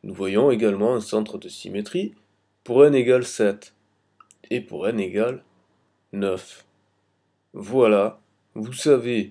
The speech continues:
à présent comment représenter les fonctions paires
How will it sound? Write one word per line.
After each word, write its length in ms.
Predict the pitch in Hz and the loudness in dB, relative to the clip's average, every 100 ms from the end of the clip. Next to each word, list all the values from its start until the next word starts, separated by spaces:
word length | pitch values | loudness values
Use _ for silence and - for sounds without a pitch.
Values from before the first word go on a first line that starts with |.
| - _ - - | -12 _ -8 -2
à 120 | 165 | -2
présent 640 | - 143 113 113 151 208 _ _ _ _ _ _ _ _ | 0 -2 2 2 2 -4 _ _ _ _ _ _ _ _
comment 300 | - 139 135 | -4 2 2
représenter 840 | 120 107 131 117 117 110 120 107 98 _ _ _ _ _ | 2 0 -2 0 -2 -2 -4 -4 -6 _ _ _ _ _
les 140 | 104 120 | -6 -6
fonctions 680 | - 123 - - 120 98 - _ _ _ _ - - - _ _ _ _ _ _ _ _ _ | -2 -2 -2 -2 -2 -2 -8 _ _ _ _ -20 -20 -20 _ _ _ _ _ _ _ _ _
paires 580 | 147 139 110 104 - | 6 6 6 0 -8